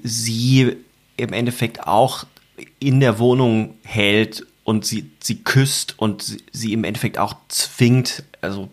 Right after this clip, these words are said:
da zu bleiben, sie festhält. Ähm, das empfinde ich, habe ich dann auch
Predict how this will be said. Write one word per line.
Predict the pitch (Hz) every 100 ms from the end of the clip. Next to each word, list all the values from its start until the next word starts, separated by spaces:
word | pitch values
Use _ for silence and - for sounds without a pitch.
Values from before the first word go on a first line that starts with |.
| _ _ _ _ -
da | 104 113
zu | -
bleiben, | - 101 90 92 90
sie | -
festhält. | 104 110 110 - 113 90 92 - - - - - - - _ -
Ähm, | 101 98 98 98 - _ _ _ _ _ _ _ _
das | 110 - -
empfinde | 113 110 139 120
ich, | - - _ -
habe | 131 127
ich | -
dann | 113 135 147
auch | 113 131 -